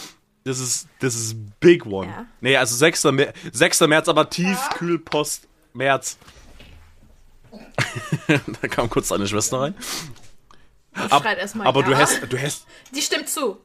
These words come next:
Speaker 1: Die
Speaker 2: Die
Speaker 1: stimmt
Speaker 2: stimmt
Speaker 1: zu, aber
Speaker 2: zu.
Speaker 1: du hättest sie jetzt aber auch nicht einen Baseballschläger irgendwie in den Kopf hauen müssen. Das wäre jetzt nicht nötig gewesen.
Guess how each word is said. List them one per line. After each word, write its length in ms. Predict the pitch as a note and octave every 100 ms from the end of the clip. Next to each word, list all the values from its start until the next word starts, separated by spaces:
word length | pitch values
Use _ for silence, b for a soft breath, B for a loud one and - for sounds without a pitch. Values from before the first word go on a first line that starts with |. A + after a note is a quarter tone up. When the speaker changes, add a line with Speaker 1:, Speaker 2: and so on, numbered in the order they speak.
| -
Speaker 1:
Die 60 |
Speaker 2:
Die 40 | D#3
Speaker 1:
stimmt 180 | - D3
Speaker 2:
stimmt 60 |
Speaker 1:
zu, 100 | C3+
aber 120 | B2
Speaker 2:
zu. 60 | B2+
Speaker 1:
du 40 |
hättest 180 | D3+ D3+
sie 60 | D#3
jetzt 160 | D3 C#3
aber 120 | B2+
auch 140 | B2+
nicht 140 | B2+ A2
einen 80 | A2
Baseballschläger 540 | A2+ A2 - G2 F#2
irgendwie 260 | E2 F2+ F2
in 40 | F2
den 40 |
Kopf 220 | - -
hauen 140 | F2 D#2+
müssen. 220 | D#2 - B B B
Das 100 | -
wäre 80 | G#2+
jetzt 100 | F#2+
nicht 120 | G2
nötig 260 | F#2+ F2 -
gewesen. 300 | E2+ E2+ -